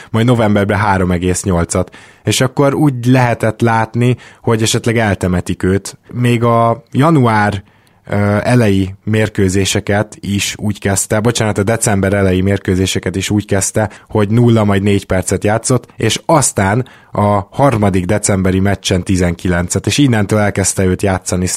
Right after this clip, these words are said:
játszatni Stotts, tizennyolc percet átlagolt, majd tizenhét egész nyolcat,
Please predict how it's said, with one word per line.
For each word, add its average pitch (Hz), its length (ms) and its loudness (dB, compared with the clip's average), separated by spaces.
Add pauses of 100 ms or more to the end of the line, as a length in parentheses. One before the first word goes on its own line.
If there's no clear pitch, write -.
játszatni 98 540 -2
Stotts, 120 420 -2 (400)
tizennyolc 110 640 2
percet 117 440 -2
átlagolt, 107 580 0
majd 98 160 0
tizenhét 95 540 0
egész 87 300 -2
nyolcat, 127 500 0